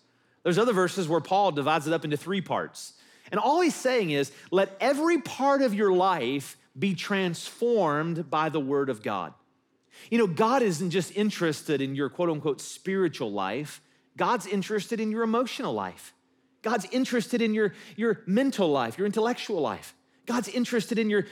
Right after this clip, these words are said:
physical life, your sexual life, your financial life, your social life, your cultural life. And that's why here at Bible Center, we're trying to step into more than just Sunday school Christianity. And we're asking the Lord, "How can you transform us,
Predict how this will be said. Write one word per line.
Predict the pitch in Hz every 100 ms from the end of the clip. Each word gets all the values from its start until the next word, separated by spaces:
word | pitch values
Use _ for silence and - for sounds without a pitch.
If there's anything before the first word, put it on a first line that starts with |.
| -
physical | 285 233 214 185
life, | 160
your | 185
sexual | - - 254 - - 190 160
life, | 147 131 190
your | 185
financial | 226 214 240 277 - 180
life, | 147 120 -
your | 165
social | - 277 277 - 185
life, | 151 127 -
your | 170
cultural | - - 294 - 190 147
life. | 117 92 - - _ _ _ _ _ - -
And | 226 214
that's | 269 -
why | 285 254
here | 262 247
at |
Bible | 220 233 202
Center, | - 254 202
we're | 262
trying | 226 277 240
to | 175
step | - - - 285 277 -
into | 262 269 226 214
more | 196 220 262 254
than | 202 180
just | 185 - -
Sunday | 233 262 240 214
school | - - 233
Christianity. | - 226 - 196 180 185 220 180 151 123 - - - -
And | 226
we're | 240
asking | 240 294 - 233 226
the | 196
Lord, | 214 240 190 175
"How | 214 302
can | - 262 208
you | 233
transform | 180 - 226 214 - - 247 302 294 -
us, | 156 123 -